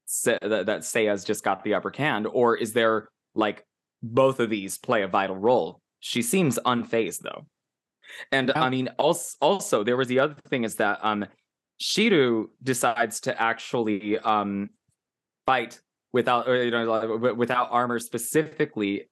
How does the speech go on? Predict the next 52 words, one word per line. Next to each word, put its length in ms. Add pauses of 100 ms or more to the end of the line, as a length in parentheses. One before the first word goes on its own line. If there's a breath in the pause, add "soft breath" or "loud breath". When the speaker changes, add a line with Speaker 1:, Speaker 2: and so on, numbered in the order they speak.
(120)
Speaker 1:
um, 420
ca-, 160
he 120
call-, 360
calling 280
it 140
a 80
debt 340
to 120
his 220
master. 680
You 80
know, 140
he 120
said 200
this 160
is 100
his 140
way 100
to 80
repay, 320 (200)
repay 420
his 160
debt 140
to 80
his 100
master. 260
Not 240 (420 soft breath)
financially. 480
I 100
believe 340
he's 120
talking 320
about, 460
like, 320
training, 540 (160)
you 100
know, 240
like, 140
he's 180
re-, 240
doing 300
it 100
to 120
really 220
prove 440
to 100
his, 220 (240)
to 100
his 160
master. 540 (440 loud breath)
Um, 320